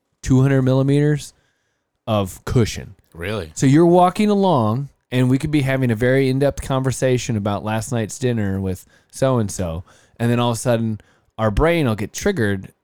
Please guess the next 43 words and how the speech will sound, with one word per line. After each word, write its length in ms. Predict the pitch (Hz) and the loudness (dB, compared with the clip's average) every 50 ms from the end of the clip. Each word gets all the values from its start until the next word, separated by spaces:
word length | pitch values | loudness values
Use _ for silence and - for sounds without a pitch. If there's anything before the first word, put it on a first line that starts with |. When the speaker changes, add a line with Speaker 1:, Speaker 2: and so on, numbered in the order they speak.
| _ | _
Speaker 1:
and 100 | 107 107 | -4 -2
then 80 | 110 110 | 0 2
we'll 120 | 117 120 120 | 2 2 2
know 300 | 113 120 127 143 147 143 | 2 2 2 4 4 4
we're 160 | 135 127 123 | 4 2 2
in 80 | 117 110 | 2 0
the 60 | 98 | 0
Festo 460 | - - 123 113 104 - 107 87 80 | 0 0 0 0 0 -2 -4 -6 -4
booth. 300 | 76 78 69 - - - _ _ _ _ _ _ _ - | -6 -10 -12 -14 -16 -20 _ _ _ _ _ _ _ -14
Speaker 2:
'Cause 180 | 110 101 87 | -12 -12 -12
you 100 | 90 85 | -12 -12
slow 340 | - - - 104 98 90 85 | -14 -12 -8 -8 -8 -6 -6
down 360 | 80 92 90 90 90 85 82 | -6 -6 -6 -6 -6 -6 -8
'cause 160 | 80 - 82 | -10 -10 -12
of 80 | 80 78 | -12 -12
the 60 | 76 | -12
squish. 320 | - - - - - - 139 | -14 -14 -14 -12 -8 -4 -2
Speaker 1:
And 140 | 151 151 | 0 2
we 80 | 156 165 | 0 0
can, 160 | 160 - 175 160 | 0 0 -2 0
you 100 | 180 185 | 0 0
know 120 | 185 170 | 0 2
how 120 | 170 156 | 0 0
peripherally 560 | 147 - - 156 160 156 - 180 175 170 170 156 | 0 0 0 0 0 0 0 2 2 4 4 4
you 120 | 147 135 | 2 0
can 100 | - 143 | 0 -2
just 180 | 131 139 - - | -2 -2 -2 0
be 220 | 143 135 123 - | 0 0 0 2
in 80 | 131 139 | 0 0
a 60 | 135 | 0
conversation 640 | 131 143 139 135 123 - - 131 135 131 - 147 143 | 0 -2 -2 -2 -2 -2 0 0 0 -2 -2 -4 -2
and 220 | 131 117 110 110 | -2 -2 0 0
not 260 | 113 117 113 107 - - | -2 -2 -4 -4 -6 -4
looking 300 | 123 123 - - 135 131 | -4 -4 -2 -2 -2 -2
at 100 | 127 107 | -2 -2
what 140 | 120 120 107 | -4 -4 -4
you're 80 | 120 | -4
doing, 300 | 117 120 123 131 139 139 | -4 -2 -2 0 0 0
and 100 | 127 117 | 0 0
all 80 | 117 120 | 0 0
of 60 | 117 | 0
a 20 | - | 0
sudden 260 | 131 123 117 107 | 0 0 0 0